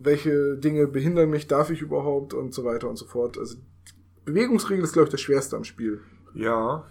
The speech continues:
Speaker 2: das stimmt. Sie haben versucht, dass man alles, was man machen möchte, auch machen kann. Und dementsprechend komplex mussten die Regeln werden. Aber eigentlich ist es grundsätzlich, man darf sich pro Zentimeter ein,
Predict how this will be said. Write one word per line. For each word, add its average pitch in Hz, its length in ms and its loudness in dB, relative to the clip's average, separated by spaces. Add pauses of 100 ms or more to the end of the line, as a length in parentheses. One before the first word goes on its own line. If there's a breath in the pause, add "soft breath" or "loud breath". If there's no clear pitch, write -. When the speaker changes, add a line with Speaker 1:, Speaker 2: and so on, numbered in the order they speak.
(120)
Speaker 2:
das 123 140 -12
stimmt. 170 480 -4
Sie 127 160 -6
haben 135 300 6
versucht, 143 560 -6
dass - 180 -8
man 151 280 -4
alles, 180 340 0
was 139 140 -6
man 127 120 -6
machen 156 480 -6
möchte, 160 500 -6
auch 143 220 -4
machen 120 340 -4
kann. 170 520 -2 (380 soft breath)
Und 117 180 -8
dementsprechend 139 560 -4
komplex 123 540 -6
mussten 123 240 -10
die 113 40 -2
Regeln 104 320 -8
werden. 92 380 -14 (680 soft breath)
Aber 110 220 2
eigentlich 139 600 -4
ist 117 160 -14
es 113 120 -14
grundsätzlich, 147 720 -2
man 117 140 -10
darf 117 180 -2
sich - 240 -14
pro 123 200 -6
Zentimeter 117 840 -4
ein, 104 360 -10